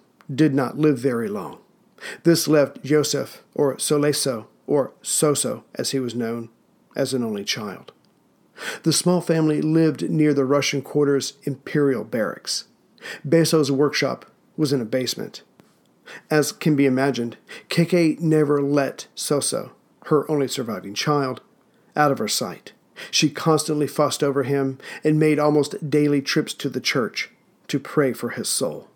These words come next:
The young Soso Jugashvili had the run of the town, with his mother in tow, and the family's standing was about to improve. Beso had enough work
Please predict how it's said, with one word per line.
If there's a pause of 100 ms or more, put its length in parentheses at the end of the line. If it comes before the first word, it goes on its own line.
(920)
The
young
Soso (120)
Jugashvili (240)
had
the
run
of
the
town, (360)
with
his
mother
in
tow, (440)
and
the
family's (100)
standing (480)
was
about
to
improve. (1080)
Beso
had
enough
work